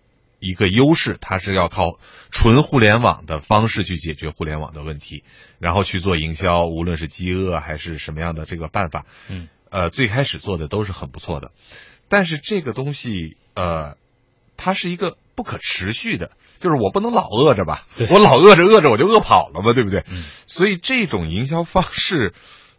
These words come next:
Speaker 1: 的这个过度单一啊，就造成了有一些的这种用户的这个流失。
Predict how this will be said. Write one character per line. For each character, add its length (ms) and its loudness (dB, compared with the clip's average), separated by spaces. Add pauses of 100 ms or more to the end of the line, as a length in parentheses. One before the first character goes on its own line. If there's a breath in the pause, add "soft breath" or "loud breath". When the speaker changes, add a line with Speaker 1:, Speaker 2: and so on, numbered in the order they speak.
(140)
Speaker 1:
的 120 2
这 220 0
个 180 -6
过 320 0
度 240 -4
单 380 -2
一 180 -4
啊， 320 -4 (240)
就 220 -4
造 240 -2
成 180 -10
了 80 -4
有 160 -6
一 60 -20
些 240 -10
的 100 -10
这 160 -12
种 220 -18 (240)
用 240 -8
户 180 -10
的 100 -12
这 140 -16
个 140 -18
流 220 -16
失。 280 -10